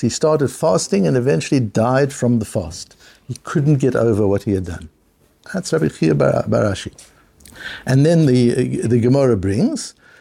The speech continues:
and says the Tanya, and brings the, the Isha Hafirim Vashem Yislach La, the case from the Dorim, uh, even though she doesn't know that she's d-,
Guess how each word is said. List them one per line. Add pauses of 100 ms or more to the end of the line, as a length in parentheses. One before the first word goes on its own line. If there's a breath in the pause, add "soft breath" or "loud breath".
(240 soft breath)
and
says
the
Tanya,
and
brings
the,
the
Isha
Hafirim
Vashem
Yislach
La,
the
case
from
the
Dorim, (580 soft breath)
uh,
even
though
she
doesn't
know
that
she's
d-,